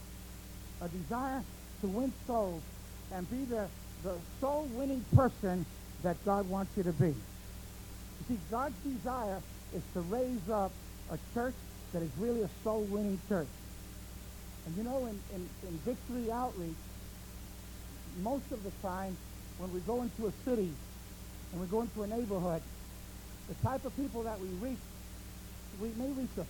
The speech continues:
few of them, but we don't reach transfer people that come from other churches. Usually, if you're gonna build a church, Victory Outreach style, or you go into a neighborhood to be able to penetrate that neighborhood,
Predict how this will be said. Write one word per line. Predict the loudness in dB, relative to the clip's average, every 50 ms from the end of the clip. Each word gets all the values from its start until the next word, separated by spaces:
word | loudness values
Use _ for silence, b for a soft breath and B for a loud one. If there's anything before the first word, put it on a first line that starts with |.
| 0
few | 0 2 4 4
of | 2 2 2
them, | 0 0 0 -2 -2
but | -2 -2 0
we | 0 0
don't | 0 0 0 0 -2 -4 -4 -4
reach | -4 -4 -4 -6 -8 -10 -10 -10 -10 -10 -8 -6 -6
transfer | -4 -2 -4 -4 -4 -4 -6 -6 -4 -2 -4
people | -4 -4 -4 -4
that | -2 -4 -4 -2 -2
come | -2 -2 -2
from | -2 -2 0 2
other | 2 4 2 2 2 2
churches. | 2 2 2 0 -2 -6 -6 -6 -8 -8 -8 -8 -8 -10 -8 -8 -10 -8 -8 -8 -8 -8 -8 -8 -10 -10 -10 -10 -8 -2 0
Usually, | 2 2 2 2 0 0 0
if | 0 0
you're | -2 -2 -2 0
gonna | 0 -2 -2 0 2
build | 4 4 4 4 2 -2 -4 -6 -2
a | -2 -4 -4 -2 2
church, | 2 4 4 2 0 -4 -8 -10 -8 -8 -10 -10 -10 -10 -10 -8 -8 -8 -4 0
Victory | 0 0 0 2 0 2 4 4
Outreach | 6 6 4 4 2 0 -2 -2 0
style, | 2 4 6 6 4 2 0 -2 -6 -8 -8 -8 -8 -8 -8 -8 -10 -10 -6 0
or | 2 4
you | 4 4
go | 4 4 4
into | 2 2 0 -2 -2
a | -2 -2 -2 0 0
neighborhood | 0 0 2 0 0 0 2 0 0 -2 -2 -4 -2
to | -2 0
be | 2 4
able | 4 4 4 2 -2 -2 -2
to | 0 0 0 0 -2 -4 -8 -8 -6 -2 2
penetrate | 2 2 4 2 0 0 2 2 4 4 4 2
that | 0 0 0 2
neighborhood, | 2 2 4 4 4 2 4 4 4 4 4